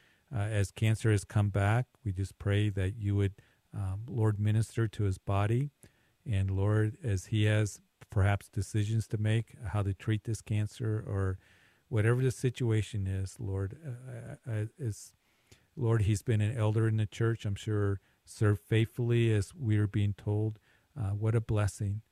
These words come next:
And so, Lord, I just pray that you would minister to his body, minister to his heart, continue to minister, uh, to him in every way.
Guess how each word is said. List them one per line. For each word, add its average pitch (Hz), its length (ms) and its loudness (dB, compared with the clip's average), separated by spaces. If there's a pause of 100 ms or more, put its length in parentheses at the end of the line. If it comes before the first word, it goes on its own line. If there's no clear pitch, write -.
(340)
And 101 160 0
so, 110 160 -2
Lord, 107 320 2
I 107 60 2
just 107 240 -4
pray 110 300 2
that 104 160 0
you 107 180 0
would 104 140 2
minister 107 420 0
to 104 160 -4
his 98 160 -2
body, 113 480 0
minister 104 480 -4
to 104 180 -6
his 98 180 -4
heart, 117 420 0 (500)
continue 113 480 -2
to 104 120 -6
minister, 110 840 0
uh, 104 320 -4
to 117 120 -2
him 110 280 0
in 98 100 0
every 104 240 0
way. 110 380 0